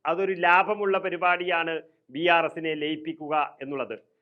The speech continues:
ബി ആർ എസിനെ വിലക്ക് വാങ്ങിയാൽ കുറച്ചെങ്കിലും എം എൽ എമാരെ ബി ജെ പിക്ക് കിട്ടും. അല്ലെങ്കിൽ കാലക്രമേണ എല്ലാവരും കോൺഗ്രസിലേക്ക് പോകും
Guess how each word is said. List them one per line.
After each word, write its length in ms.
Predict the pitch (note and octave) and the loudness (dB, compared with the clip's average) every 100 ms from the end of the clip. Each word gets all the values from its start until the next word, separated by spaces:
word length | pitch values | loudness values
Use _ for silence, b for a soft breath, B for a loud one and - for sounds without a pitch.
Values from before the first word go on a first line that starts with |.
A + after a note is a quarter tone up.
| _ _ - | _ _ -2
ബി 120 | D#3+ | 4
ആർ 220 | F#3 G#3 | 6 6
എസിനെ 340 | G#3 G#3 G#3 | 2 0 0
വിലക്ക് 380 | F#3+ F#3 G3+ G#3 | 2 2 0 0
വാങ്ങിയാൽ 480 | A3+ G#3 G#3 G#3 G3+ | 2 2 2 -2 -2
കുറച്ചെങ്കിലും 800 | G3 F3+ F#3+ F#3 B3 A#3+ A#3 A3 | -2 -2 -2 2 2 4 0 0
എം 180 | G3+ G#3 | -2 -2
എൽ 120 | G#3+ | -2
എമാരെ 520 | G#3 G3+ F#3+ F#3 F3+ - _ | -2 0 2 0 -2 -8 _
ബി 180 | C3+ E3 | -6 -4
ജെ 160 | F3 F#3+ | 2 0
പിക്ക് 320 | F#3 D#3 D3+ | 0 -6 -8
കിട്ടും. 260 | D#3 B2+ - _ B2+ | -12 -12 -16 _ -4
അല്ലെങ്കിൽ 420 | D#3 F3+ F3+ E3+ | -2 -2 -4 -2
കാലക്രമേണ 840 | E3 E3 F3+ F3 F3+ F3 E3+ E3 - _ - | 2 4 2 0 -2 0 0 -2 -6 _ -4
എല്ലാവരും 600 | D3 F#3 G#3 G3 F#3 F3+ | -4 4 6 6 2 -4
കോൺഗ്രസിലേക്ക് 720 | F3 E3+ G3 G3+ G3 F3+ F3 | -4 -4 -4 -4 -4 -4 -4
പോകും 440 | E3 D#3 D3+ D3+ | -8 -6 -6 -10